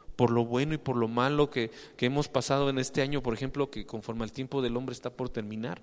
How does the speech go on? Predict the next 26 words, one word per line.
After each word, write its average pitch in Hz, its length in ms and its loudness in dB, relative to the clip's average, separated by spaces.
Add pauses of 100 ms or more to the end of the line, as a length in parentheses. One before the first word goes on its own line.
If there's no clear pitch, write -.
¿no? - 80 -10
Estamos - 380 -8
en 117 80 -4
noviembre, 123 400 -4
diciembre, - 460 -8 (340)
¿no? - 100 -6 (240)
Entonces, 147 340 0 (1000)
sabes 147 380 4
dar 151 160 4
gracias 147 400 0
a 143 40 2
Dios 147 220 0
en 143 160 -2
todo, 165 400 0 (140)
un 143 100 -4
corazón 156 460 2
agradecido, 135 800 2 (180)
¿no? - 160 -8 (340)
Un 147 180 6
corazón 160 580 4
ingrato 165 580 2
es 156 400 0 (680)
el 117 160 -4
que 127 140 -4
no 127 140 -4
está 131 340 -6